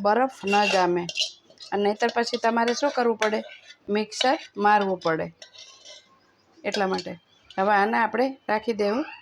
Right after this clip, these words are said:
ફ્રીજમાં. આવી રીતે એરટાઇટ ડબ્બો હોય, જેથી કરીને આ રિંગ ને હોય ને, એટલે અંદર સરસ આઈસ્ક્રીમ જામીને તૈયાર થઈ જશે,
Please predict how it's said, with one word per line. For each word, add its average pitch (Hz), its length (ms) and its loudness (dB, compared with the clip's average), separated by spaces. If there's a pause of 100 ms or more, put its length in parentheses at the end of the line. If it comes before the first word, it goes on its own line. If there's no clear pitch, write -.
(180)
ફ્રીજમાં. 180 500 -2 (880)
આવી 202 220 -2
રીતે 214 200 -2
એરટાઇટ 214 400 0
ડબ્બો 214 320 2
હોય, 277 280 4
જેથી 208 280 -6
કરીને 196 320 -4
આ 185 260 -6
રિંગ 202 260 0
ને 202 120 -4
હોય 330 180 -2
ને, 311 40 -8 (680)
એટલે 196 180 -2
અંદર 208 280 0
સરસ 226 360 -2
આઈસ્ક્રીમ 214 500 0
જામીને 214 420 0 (540)
તૈયાર 254 320 4
થઈ 220 220 0
જશે, 202 260 0